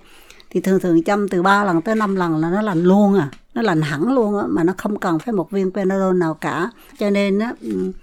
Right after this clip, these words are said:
nếu trường hợp cảm ho thì mình nên giữ ấm.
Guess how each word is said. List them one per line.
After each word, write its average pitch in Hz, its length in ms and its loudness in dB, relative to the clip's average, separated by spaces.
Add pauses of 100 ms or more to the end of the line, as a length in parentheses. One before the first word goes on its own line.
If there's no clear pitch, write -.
(340)
nếu 262 160 4
trường 220 180 -2
hợp 185 260 -2
cảm 180 220 -2
ho 214 380 2 (200)
thì 180 320 2 (340)
mình 180 200 -2
nên 196 240 -2
giữ 170 200 0
ấm. 247 360 -2